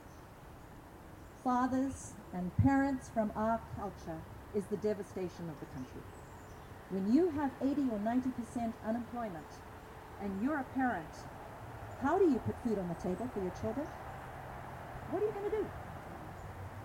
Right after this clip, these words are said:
You do whatever it takes. And that often means leaving them behind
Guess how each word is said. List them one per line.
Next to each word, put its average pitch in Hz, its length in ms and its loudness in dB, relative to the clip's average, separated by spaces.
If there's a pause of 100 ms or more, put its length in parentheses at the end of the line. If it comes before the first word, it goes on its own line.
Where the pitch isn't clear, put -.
(1800)
You 208 100 0
do 214 160 4
whatever 214 400 0
it - 100 -8
takes. - 380 -8 (1160)
And 190 140 2
that 311 240 4
often 254 360 2
means 151 420 -6 (500)
leaving 285 300 2
them 302 140 -2
behind 165 300 -6